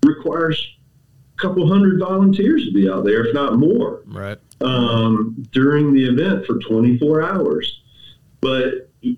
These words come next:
Speaker 1: you know, that's one way to do it. If you have a network of folks that are giving, and, you know, you'd be surprised that a lot of people don't wanna ask for money. Um,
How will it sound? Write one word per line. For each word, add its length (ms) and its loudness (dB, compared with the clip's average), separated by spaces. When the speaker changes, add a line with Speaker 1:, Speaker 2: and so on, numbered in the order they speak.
Speaker 1:
you 180 2
know, 200 0
that's 300 -4
one 260 0
way 140 -2
to 140 2
do 220 4
it. 160 0
If 200 0
you 380 2
have 320 -4
a 60 2
network 640 0
of 160 -4
folks 480 -2
that 340 -2
are 200 -4
giving, 540 0
and, 280 0
you 120 0
know, 80 0
you'd 220 2
be 160 4
surprised 640 -2
that 220 0
a 60 -2
lot 240 0
of 80 -4
people 200 4
don't 220 2
wanna 220 0
ask 280 -4
for 80 -4
money. 440 0
Um, 600 -4